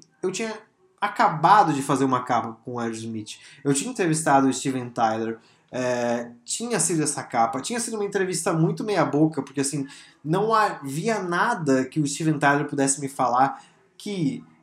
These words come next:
de modo geral, valesse uma capa do tipo, o Aerosmith vai lançar um disco novo, o Aerosmith tá fazendo... e, e assim, mesmo se tivesse fazendo, os fãs de Aerosmith não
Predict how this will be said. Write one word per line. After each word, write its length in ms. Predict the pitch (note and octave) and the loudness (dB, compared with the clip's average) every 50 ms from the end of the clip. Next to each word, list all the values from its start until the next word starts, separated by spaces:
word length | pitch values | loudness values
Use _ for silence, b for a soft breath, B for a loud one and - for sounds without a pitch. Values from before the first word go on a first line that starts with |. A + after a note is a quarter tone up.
| _ _ _ _ D#3 | _ _ _ _ -18
de 180 | C#3+ C#3 E3 F#3 | -12 -8 -8 -4
modo 220 | F#3 F#3+ F#3 E3 | -4 -4 -2 0
geral, 380 | D#3 D#3 C#3+ C#3+ D3+ E3+ E3 D#3 | 0 2 4 4 4 4 4 4
valesse 500 | D3+ D#3+ C#3+ C3 C#3 E3 G3 F#3+ - - | 6 6 6 8 6 6 4 2 0 -2
uma 160 | D#3+ D3 C3+ | -2 -2 -2
capa 380 | - - C#3+ C#3 C#3+ - C3+ A#2+ | 0 2 4 4 4 2 0 -4
do 140 | A#2+ A#2+ A#2 | -6 -8 -10
tipo, 480 | - - C3+ C3+ - C3+ B2+ A#2+ A2+ B B B B | -8 -8 -8 -6 -4 -4 -6 -6 -6 B B B B
o 120 | B2 C3 C#3 | 0 2 4
Aerosmith 360 | C#3 C#3+ C3+ C3+ C#3+ C3+ C#3 | 4 4 2 -2 -4 -4 -2
vai 120 | C#3+ C3+ | -2 0
lançar 320 | C3+ C3+ C3 - - D#3 E3 | 0 0 -2 -2 -2 -2 -2
um 120 | F3+ F3+ | -2 -2
disco 260 | E3 - - - F3+ | -2 -4 -4 -2 -2
novo, 600 | D#3+ D3 D3+ D#3 D#3 D#3 D3+ C#3 A#2+ A#2 A#2+ A#2 | -2 2 4 6 8 8 6 6 2 0 -2 -2
o 60 | A#2+ | 0
Aerosmith 400 | B2+ B2+ B2+ B2+ C3+ C#3 C3+ - - | 0 0 -2 -2 -4 -4 -4 -4 -6
tá 100 | D3+ C#3 | -6 -6
fazendo... 480 | - - C3+ C3+ D#3+ F#3+ F#3+ D#3+ - b b b b b b - | -4 -4 -4 -4 -4 -4 -4 -8 -10 b b b b b b -18
e, 120 | B2 - - F#3+ | -18 -10 -6 -4
e 60 | F#3+ | -2
assim, 200 | F3+ - F3 F3+ | -2 -2 -4 -2
mesmo 240 | F3+ G#3+ C4 C#4+ C4+ | -2 0 -2 -2 -4
se 160 | - - - | -8 -10 -10
tivesse 420 | - F#3 D#3 D#3 E3 G3 G3 - | -10 -8 -6 -4 -4 -4 -4 -4
fazendo, 580 | - F3 D3+ C3+ C3 D3+ D#3 F3 F3 D#3 A#2 - B B B B B _ | -4 -4 -2 -2 0 0 0 0 -2 -4 -8 -10 B B B B B _
os 140 | C3+ C3+ - | -10 -10 -6
fãs 220 | - - G#3 A3+ G#3+ | -2 0 2 2 2
de 60 | G3 | 4
Aerosmith 440 | F3+ E3 D#3 C#3 C#3 D#3+ E3 D#3+ - | 4 4 4 4 4 2 0 0 -2
não 180 | G#3 G#3+ G#3 | -4 -4 -6